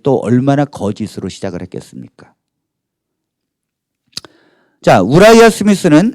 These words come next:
엘렌 지 화이트를 열렬히 신봉하던 자였습니다. 선지자로. 제이 차 재림운동이 불발되어도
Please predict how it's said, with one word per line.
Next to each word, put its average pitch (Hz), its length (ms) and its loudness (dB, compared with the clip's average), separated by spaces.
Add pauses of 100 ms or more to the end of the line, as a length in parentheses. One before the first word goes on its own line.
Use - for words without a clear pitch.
엘렌 208 440 4
지 202 100 2
화이트를 180 680 4
열렬히 220 720 6
신봉하던 240 800 2
자였습니다. 95 580 0
선지자로. 156 680 -8 (1400)
제이 190 500 2
차 220 240 2
재림운동이 160 880 2
불발되어도 135 1160 0